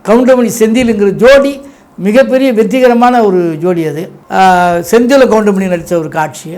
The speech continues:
சைக்கிள் ரிப்பேர் பண்றவரு, பெட்ரோல் மேக்ஸ்லாம் வாடகைக்கு விடுறவரு. அப்போ உட்காந்துருப்பாரு, இவர் நேரா வருவாரு. நேரா வந்து, "அண்ணே, எனக்கு அந்த பெட்ரோல் மேக்ஸ் வாடகைக்கு வேணுண்ணே." "உனக்கு எதுக்குடா வாடகைக்கு?" அப்படின்னுவாரு. "இல்லைண்ணே, அங்க கேட்குறாங்கண்ணே, நீங்க வாடகைக்கு கொடுத்தீங்கன்னாக்கா நான் கொண்டு போய் கொடுத்துருவேன்." "எவ்வளோண்ணே?" அதெல்லாம் கேட்குறேன்.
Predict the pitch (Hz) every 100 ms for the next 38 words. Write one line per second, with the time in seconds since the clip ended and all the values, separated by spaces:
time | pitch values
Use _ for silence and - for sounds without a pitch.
0 | 196 156 226 240 226 202 196 170 175 175
1 | 175 226 202 190 214 196 - 190 185 165
2 | 151 160 - 185 208 185 165 151 147 139
3 | - - - 185 262 247 214 208 208 214
4 | 247 208 175 240 262 196 185 185 196 175
5 | 170 165 160 190 _ 185 185 180 175 180
6 | 170 143 143 - - 254 208 131 - _
7 | _ 180 190 185 180 170 165 160 175 175
8 | 226 262 185 190 220 202 170 156 147 135
9 | - 190 247 269 247 214 190 196 190 151
10 | 214 180 156 143 - - _ _ 220 269
11 | 247 220 190 196 202 247 233 185 170 175
12 | 190 - 180 180 214 233 196 196 208 202
13 | 208 233 190 185 185 175 165 170 185 226
14 | 269 233 185 175 190 175 160